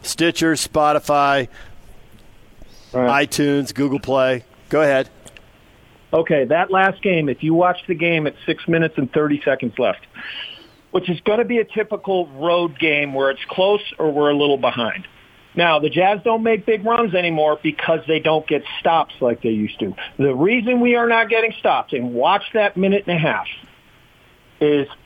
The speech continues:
Speaker 2: Mike Conley cannot defend. He also is a turnover machine, so he's like the Carlos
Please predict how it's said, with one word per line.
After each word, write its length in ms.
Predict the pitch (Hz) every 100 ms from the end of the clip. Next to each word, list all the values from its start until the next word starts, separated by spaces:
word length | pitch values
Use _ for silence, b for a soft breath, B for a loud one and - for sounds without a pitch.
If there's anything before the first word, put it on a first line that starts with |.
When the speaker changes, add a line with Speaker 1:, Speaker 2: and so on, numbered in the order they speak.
| -
Speaker 2:
Mike 380 | 113 139 208 -
Conley 600 | - 254 277 208 170 160 _ _ -
cannot 600 | 170 156 143 156 165 170 - _
defend. 680 | 185 180 - 180 120 95 82 - - _ _ _ _ _
He 220 | - 156
also 420 | 147 170 190 240
is 100 | 247 220
a 60 |
turnover 540 | - - 294 240 180 139
machine, 380 | 135 - 135 -
so 120 | 156
he's 160 | 170 175
like 260 | 202 233
the 80 | 233
Carlos 540 | - - 240 247 254